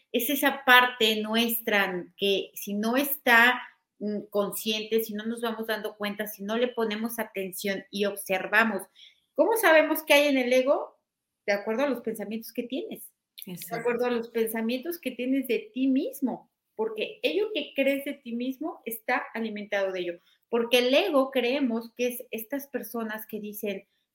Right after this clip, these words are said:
Speaker 1: "Yo soy lo máximo y valgo y soy superior a todos" y tal. No, eso es una forma y una expresión del ego.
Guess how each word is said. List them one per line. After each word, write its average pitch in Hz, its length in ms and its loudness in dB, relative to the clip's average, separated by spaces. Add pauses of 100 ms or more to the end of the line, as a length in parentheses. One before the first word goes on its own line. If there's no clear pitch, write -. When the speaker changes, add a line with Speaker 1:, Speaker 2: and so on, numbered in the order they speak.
Speaker 1:
"Yo 254 140 2
soy 233 280 0
lo 220 120 0
máximo 208 680 -2
y 202 80 -4
valgo 208 480 0
y 196 100 -6
soy 208 140 -6
superior 208 420 -2
a 202 160 -2
todos" 202 580 4
y - 140 -20
tal. 202 280 0 (400)
No, 370 160 -4 (120)
eso 294 260 2
es 381 180 -4
una 269 380 4
forma 233 340 2
y 226 100 -2
una 220 100 -4
expresión 185 600 -8
del 196 160 -6
ego. - 300 -4